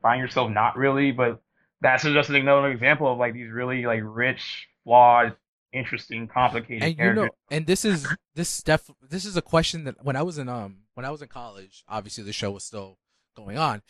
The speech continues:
Speaker 2: and I used to, like, I used to feel like when I watched that show and I see Tony get with, like,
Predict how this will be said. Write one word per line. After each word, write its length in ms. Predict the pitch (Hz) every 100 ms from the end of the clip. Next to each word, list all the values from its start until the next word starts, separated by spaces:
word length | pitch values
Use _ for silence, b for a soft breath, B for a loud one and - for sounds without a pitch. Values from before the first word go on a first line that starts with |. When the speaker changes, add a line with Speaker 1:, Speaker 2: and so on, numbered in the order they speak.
| b b b -
Speaker 2:
and 320 | 117 120 110
I 80 | 131
used 240 | 151 185 -
to, 120 | 170 _ _ _
like, 260 | 147 131 _ _ _ -
I 60 | 156
used 240 | 214 -
to 80 | 220
feel 320 | _ 175 180
like 200 | 160 135
when 140 | 131 151
I 80 |
watched 300 | 175 170 175 170
that 160 | 147
show 480 | - 127 131 139 139
and 160 | - 113
I 80 | 120
see 200 | - 143
Tony 360 | - 127 135 123
get 220 | 117 120 _
with, 120 | 113 -
like, 220 | 101 101